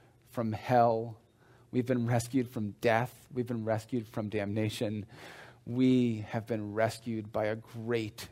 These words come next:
God who sacrificed everything just to come here and then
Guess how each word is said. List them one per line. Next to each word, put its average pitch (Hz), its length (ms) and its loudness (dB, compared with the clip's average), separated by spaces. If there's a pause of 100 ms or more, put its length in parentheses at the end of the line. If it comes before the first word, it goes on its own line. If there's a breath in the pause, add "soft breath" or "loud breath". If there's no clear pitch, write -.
(220)
God 120 480 -2 (2250 loud breath)
who 135 140 0
sacrificed 120 1000 2 (300 loud breath)
everything 135 600 6
just 175 380 6
to 127 80 -4
come 208 380 4
here 123 320 2 (1040 soft breath)
and 127 200 4
then 120 360 4